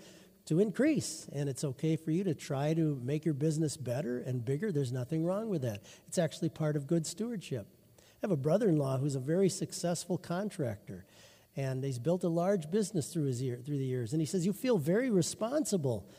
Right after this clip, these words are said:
for the families and children that depend on you as you operate your business.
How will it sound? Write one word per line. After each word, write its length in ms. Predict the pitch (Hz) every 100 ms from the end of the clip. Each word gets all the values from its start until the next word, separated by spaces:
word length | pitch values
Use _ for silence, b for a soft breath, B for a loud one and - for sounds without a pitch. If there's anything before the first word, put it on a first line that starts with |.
| B B -
for 260 | - 170
the 100 | 170
families 640 | - - 214 262 190 135
and 100 | 151
children 480 | 135 220 302 226 139
that 140 | 135 139
depend 440 | 147 196 269 233
on 220 | 151 127
you 300 | 123 131 175 143
as 300 | 143 131 139
you 360 | 151 165 160 B B B 139
operate 600 | 143 - 156 156 160 170
your 120 | 160
business. 600 | 170 202 156 107 -